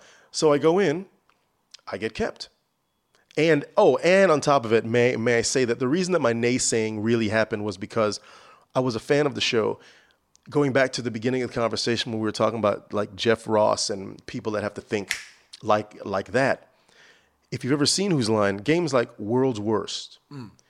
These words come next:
Speaker 1: Right now, give me the example of the world's worst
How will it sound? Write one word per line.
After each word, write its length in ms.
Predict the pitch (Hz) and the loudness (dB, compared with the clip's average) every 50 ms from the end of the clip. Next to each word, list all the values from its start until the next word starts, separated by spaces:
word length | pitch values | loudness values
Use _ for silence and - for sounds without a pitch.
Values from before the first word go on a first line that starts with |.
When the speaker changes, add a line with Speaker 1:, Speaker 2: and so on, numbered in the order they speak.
| _ _ _ _ | _ _ _ _
Speaker 1:
Right 220 | - 143 170 - - | -2 0 0 0 -2
now, 460 | 156 135 143 135 110 98 50 - - - _ _ _ _ _ _ 110 | -2 0 0 2 0 -2 -4 -10 -14 -18 _ _ _ _ _ _ -4
give 220 | 98 135 202 240 | 0 2 2 2
me 320 | 220 214 208 202 190 185 190 | 2 0 0 0 0 0 0
the 120 | 156 143 | 0 -2
example 520 | 127 113 101 131 143 147 143 - 143 139 135 | -4 -4 -2 0 0 0 0 0 -2 -2 -2
of 140 | 120 110 | -2 -2
the 100 | 110 120 | -4 -4
world's 560 | 113 113 117 139 151 156 156 156 151 131 117 131 | -4 -2 -2 0 0 0 0 -2 -4 -6 -8 -12
worst 720 | 117 110 104 101 107 117 143 160 180 - - - - | -14 -14 -12 -4 2 4 4 4 4 2 -2 -6 -8